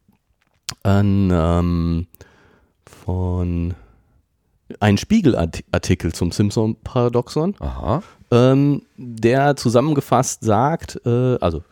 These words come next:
Speaker 1: gibt's eine Zusammenfassung zu, ich lese jetzt mal kurz vor.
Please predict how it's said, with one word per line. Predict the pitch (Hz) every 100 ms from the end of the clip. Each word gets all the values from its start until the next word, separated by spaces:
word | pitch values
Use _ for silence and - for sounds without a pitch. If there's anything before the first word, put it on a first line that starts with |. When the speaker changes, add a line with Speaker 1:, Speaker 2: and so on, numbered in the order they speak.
| -
Speaker 1:
gibt's | 95 -
eine | 87
Zusammenfassung | - 92 135 - 143 147
zu, | - 170
ich | 131 110
lese | 98 -
jetzt | 95 -
mal | 87
kurz | 87 -
vor. | 117 139